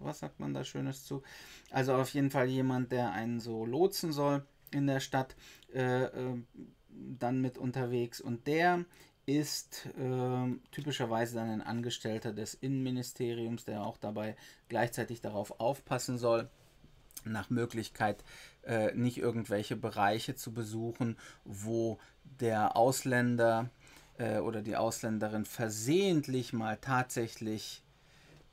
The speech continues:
äh, in Berührung kommen könnte mit dem nordkoreanischen Alltag. Der Witz ist, ich glaube, ähm, ich muss dazu sagen, dieses Buch von einem Franzosen im Übrigen auch gemacht, dieses Buch hat sehr viele Bilder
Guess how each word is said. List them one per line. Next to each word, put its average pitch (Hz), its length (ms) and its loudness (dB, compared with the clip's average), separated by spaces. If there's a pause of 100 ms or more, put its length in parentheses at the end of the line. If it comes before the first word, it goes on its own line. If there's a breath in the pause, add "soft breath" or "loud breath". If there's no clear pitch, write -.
äh, 110 440 -2 (160)
in 120 480 2 (840 loud breath)
Berührung 139 520 6
kommen 117 320 2
könnte 113 320 0
mit 104 240 -2
dem 104 280 0
nordkoreanischen 113 880 0
Alltag. 117 420 0 (300 loud breath)
Der 139 140 4
Witz 277 200 4
ist, 226 260 0
ich 147 200 2
glaube, 208 540 6 (600)
ähm, 131 480 2 (180)
ich 135 100 -10
muss 147 140 -4
dazu - 260 8
sagen, 143 520 2
dieses 156 400 -2
Buch 185 280 2
von 151 180 -2
einem 135 240 2
Franzosen 131 800 0
im 127 180 -4
Übrigen 127 480 -2
auch 123 240 -6
gemacht, 127 380 -2 (400 loud breath)
dieses 185 240 -2
Buch 190 220 -2
hat 139 120 2
sehr 190 220 2
viele 185 240 2
Bilder 160 560 6